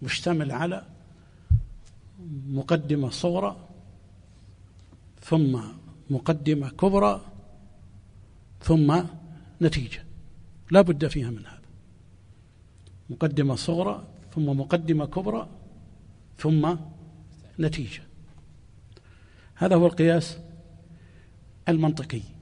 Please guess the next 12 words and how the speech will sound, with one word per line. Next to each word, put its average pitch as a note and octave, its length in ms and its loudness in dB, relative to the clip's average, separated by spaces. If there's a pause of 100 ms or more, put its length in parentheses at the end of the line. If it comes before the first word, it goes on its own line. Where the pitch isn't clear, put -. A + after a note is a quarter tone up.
(2000)
القياس F3+ 640 2
الأصولي G3 960 -2 (440)
هو G#3+ 160 2
القياس G#3+ 360 0
المعروف G3+ 320 0
في A3+ 120 0
أصول G3+ 240 -2
الفقه، D#3 340 -10 (1300)
وهو E3+ 320 4
إلحاق F3 580 0
فرع G#3+ 360 0
بأصل، F3+ 440 -6